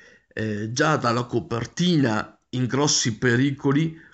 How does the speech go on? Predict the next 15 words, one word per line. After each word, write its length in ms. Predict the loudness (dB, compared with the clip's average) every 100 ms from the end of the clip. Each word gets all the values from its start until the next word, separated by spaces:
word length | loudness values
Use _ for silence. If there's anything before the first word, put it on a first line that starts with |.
| _
contro 340 | 0 2 2
i 60 | 2
Marmoriani, 880 | 4 2 2 0 2 0 -2 -4 -4
che 140 | -2
non 120 | -4
sono 220 | -2 0
i 60 | 0
veri 280 | 2 0 0
protagonisti, 800 | -2 -2 -2 0 -2 -4 -2 -2
ma 400 | 0 -2 -4 -16 -20 -20 -20 -20 _
diciamo 840 | _ -6 -2 2 2 2 0 -2 _ _ _ _
sono 480 | -6 -2 0 0 -2
anche 840 | 0 2 2 -2 0 2 4 2 -4
dei 340 | -8 -2 -2 -4
coprotagonisti, 1300 | -2 -2 0 -2 -2 0 0 2 0 -2 -4 -4